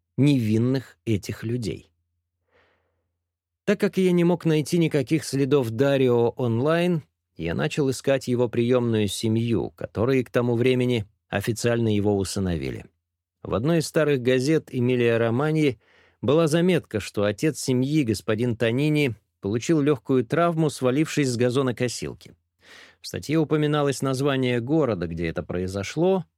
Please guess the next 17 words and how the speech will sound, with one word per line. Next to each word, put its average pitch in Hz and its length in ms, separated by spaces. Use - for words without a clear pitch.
крошечная 165 640
деревня, 170 540
где 123 280
жило 143 280
меньше 143 360
двадцати 117 460
человек. 82 560
Однажды 185 440
зимним 185 440
полднем 185 480
мы 135 180
с - 140
Олесей 135 500
и - 20
Джулией 156 600
приехали 113 680
туда. 60 380